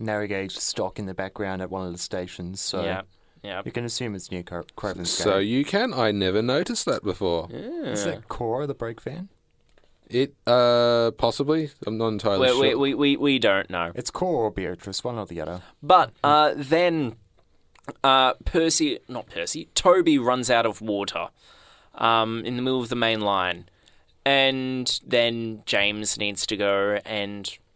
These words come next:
Speaker 2: help him along. Um, and then when they reach the workstation, kids go, "Oh, J-, James was running too slow, so Toby need to come and help him."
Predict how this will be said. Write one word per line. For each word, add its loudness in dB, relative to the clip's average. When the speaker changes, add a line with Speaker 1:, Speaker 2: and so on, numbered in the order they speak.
Speaker 2:
help -4
him -6
along. 0
Um, 0
and -2
then 0
when -2
they -4
reach -6
the -8
workstation, -4
kids 0
go, 2
"Oh, 4
J-, 0
James 2
was -6
running 2
too 0
slow, 4
so 2
Toby 0
need -4
to -6
come -2
and -4
help 0
him." -2